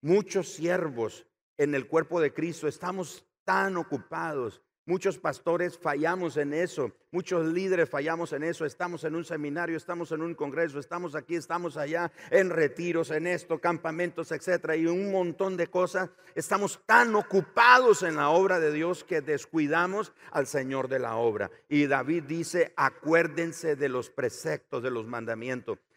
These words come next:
Él lo que está diciendo es, cuiden su relación con el Señor de la obra.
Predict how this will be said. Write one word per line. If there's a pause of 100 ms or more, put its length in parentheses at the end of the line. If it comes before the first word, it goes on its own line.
(120)
Él
lo
que
está
diciendo
es, (320)
cuiden
su
relación
con
el
Señor
de
la
obra.